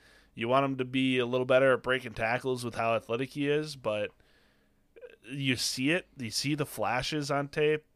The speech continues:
and I don't know. It's just kind of a interesting player in, uh, not, like, there's just not really a tight end in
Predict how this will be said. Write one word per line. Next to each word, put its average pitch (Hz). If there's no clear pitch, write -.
and 113
I -
don't 208
know. 120
It's -
just 156
kind 160
of 143
a 131
interesting 147
player 117
in, 113
uh, 110
not, 117
like, 113
there's 120
just 123
not 113
really 107
a 98
tight 104
end 98
in 107